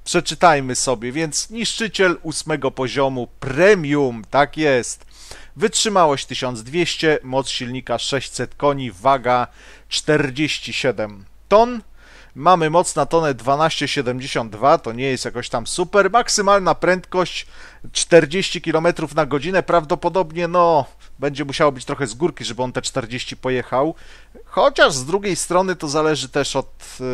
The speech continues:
od terenu, e, pewnie. Prędkość obrotu dwadzieścia dwa, zasięg widzenia trzysta sześćdziesiąt, zasięg sygnału, e, siedemset trzydzieści i pancerz dziewięćdziesiąt milimetrów z przodu i z boku, z tyłu sześćdziesiąt.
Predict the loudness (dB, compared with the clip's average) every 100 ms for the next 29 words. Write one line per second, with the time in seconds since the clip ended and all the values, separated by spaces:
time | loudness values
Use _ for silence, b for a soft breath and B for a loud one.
0 | -2 -2 -4 -2 2 2 2 -2 -8 -10
1 | B B B B -8 0 0 0 -2 2
2 | 0 2 0 2 2 2 0 -4 0 0
3 | 0 -2 0 0 0 2 2 0 -6 B
4 | B -10 0 0 2 -4 -6 -6 -4 -4
5 | -6 -8 -6 -4 -4 -6 -6 -4 -4 -2
6 | -4 -2 -6 -6 -10 -8 -2 -2 -2 -6
7 | b b b b 0 2 2 2 0 0
8 | 0 0 -2 -4 -4 -4 -4 -2 -2 -2
9 | -6 -6 2 2 2 0 -2 -4 -6 -2
10 | -2 -2 -2 -2 -2 -4 -10 -6 -4 -4
11 | -4 -10 -10 -12 -8 -2 -2 -4 -8 -8
12 | -2 2 2 0 -14 B B B -10 -4
13 | -2 -2 -4 -6 -6 -8 -8 -12